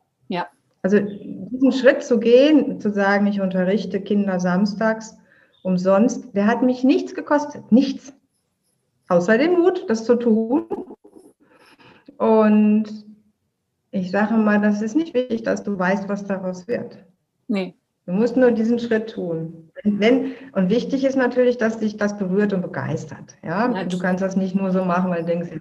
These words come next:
Speaker 2: "Ja, da, da muss ich dann wohl, muss ich wohl machen."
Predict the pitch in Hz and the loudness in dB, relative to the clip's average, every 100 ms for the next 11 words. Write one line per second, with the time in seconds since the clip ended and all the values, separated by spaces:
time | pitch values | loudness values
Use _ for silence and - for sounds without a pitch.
0 | - 175 - - - _ _ _ 175 165 | -12 -12 -12 -20 -20 _ _ _ -2 -2
1 | 160 - _ _ _ _ _ 170 165 170 | -4 -14 _ _ _ _ _ -8 -4 -2
2 | 175 175 175 170 160 165 165 160 160 160 | -4 -6 -8 -4 -4 -4 -6 -4 -2 -2
3 | 151 151 151 180 202 190 - 151 151 147 | -2 -8 -2 -2 0 -4 -4 -4 -2 -6
4 | - - - | -10 -20 -20